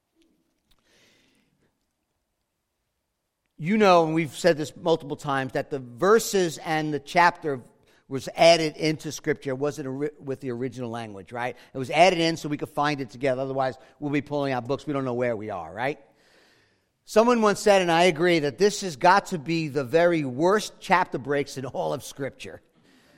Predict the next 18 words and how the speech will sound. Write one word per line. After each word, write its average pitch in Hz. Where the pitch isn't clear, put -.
<laughs> -
Chapter 220
fifty-two, 214
verse 185
thirteen 180
is 180
the 165
servant 156
of 143
the 151
Lord, 147
and 156
it 156
is 143
all 170
of 131
chapter 139
fifty-three. 123